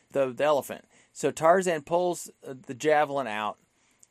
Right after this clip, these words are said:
uh, and says, "You need to get on this other elephant. We need to leave this one here because he's gonna die." Papa Parker's going like, "Remember that an elephant, when it's died, goes to the elephant graveyard." So they figure they'll follow him to the elephant graveyard.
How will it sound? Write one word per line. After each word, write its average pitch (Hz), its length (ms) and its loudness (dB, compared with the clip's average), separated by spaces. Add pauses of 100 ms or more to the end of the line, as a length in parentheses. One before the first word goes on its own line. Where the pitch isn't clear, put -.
uh, 127 400 2
and 127 100 -8
says, 127 260 -4
"You 139 100 -8
need 151 100 -8
to 143 80 -4
get 143 260 -2
on 135 380 -2
this 127 180 -8
other 139 220 -2
elephant. 120 320 -2
We 123 80 -6
need 131 100 -8
to 123 80 -4
leave 123 200 -6
this 123 160 -8
one 117 120 -8
here 131 380 -6
because 113 300 -10
he's 113 120 -14
gonna 110 220 -10
die." 151 500 0 (460)
Papa 185 300 -2
Parker's 190 520 2
going 127 320 0
like, 123 300 -2
"Remember 160 720 -2 (720)
that 139 380 2 (140)
an 131 140 -14
elephant, 143 440 -6
when 131 80 -8
it's 120 120 -10
died, 147 380 0
goes 131 220 -6
to - 80 -16
the 123 160 -8
elephant 120 300 -10
graveyard." 127 440 -4
So 127 120 -8
they 127 120 -6
figure 127 420 -6
they'll 123 220 -4
follow 160 480 0
him 113 460 -8 (460)
to 127 100 -8
the 123 80 -6
elephant 120 340 -6
graveyard. 120 560 -4